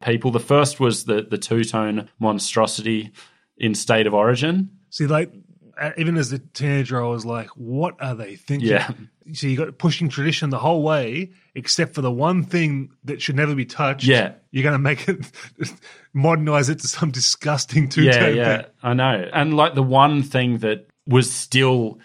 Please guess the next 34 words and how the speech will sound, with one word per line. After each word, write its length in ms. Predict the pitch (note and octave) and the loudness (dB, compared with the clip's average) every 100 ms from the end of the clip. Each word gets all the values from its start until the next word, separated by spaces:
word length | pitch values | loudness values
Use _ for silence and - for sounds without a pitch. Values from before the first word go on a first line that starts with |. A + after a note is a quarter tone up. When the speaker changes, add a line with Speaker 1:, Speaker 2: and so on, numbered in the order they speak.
| _ | _
Speaker 1:
solid 580 | - - A#2 A#2 D3 - | -10 -2 2 4 2 0
for 80 | A#2+ | -2
the 120 | A#2 | 2
A 80 | A2+ | 4
R 160 | G#2+ G#2+ | 4 2
L, 120 | D#3 | 2
like, 140 | B2 | 2
they 120 | B2+ | 2
Speaker 2:
Yeah. 60 | A2+ | 0
Speaker 1:
still 380 | A#2+ - C3+ A#2+ | -2 4 4 6
had 220 | A#2 A2 | 2 0
State 280 | - G#2+ G#2+ | -2 0 2
of 80 | G2+ | 2
Origin. 520 | G2+ D#3 D3+ A2+ - _ _ | 4 6 4 0 -12 _ _
Speaker 2:
Yeah. 60 | D3+ | 0
Oh, 320 | B2 - - - - | 0 -2 -14 -18 -2
talk 140 | D#3+ | 0
about 140 | D3 B2 | 2 0
an 60 | |
own 220 | B2 A2+ | 0 -2
goal. 380 | A2 A#2+ A2+ A2 _ _ | -2 -2 -2 -8 _ _
Speaker 1:
Um, 400 | A2+ A2+ A#2 A#2+ - | 0 2 2 -2 -4
so, 460 | - C3+ C3 C3+ - | 2 4 4 0 -2
you 100 | C#3 | 2
know, 160 | B2+ | 4
I 280 | C3+ C3+ C#3 | 4 2 0
support 500 | C#3 - C#3 C#3+ D#3+ | -4 -6 0 2 2
the 160 | D#3+ A#2 | 2 2
outrage 680 | A2 A2+ G#2 G2+ G2 - - | 2 0 0 0 -2 -8 -4
over 240 | G#2+ G#2 F#2+ | -2 0 0
that. 380 | G2 G2+ G2 - _ _ _ _ | 0 0 -2 -8 _ _ _ _
The 100 | B2 | -2
second 460 | - D#3+ F#3 G#3+ | 2 0 2 0
was 400 | D#3+ B2+ A2+ - | 2 2 0 -10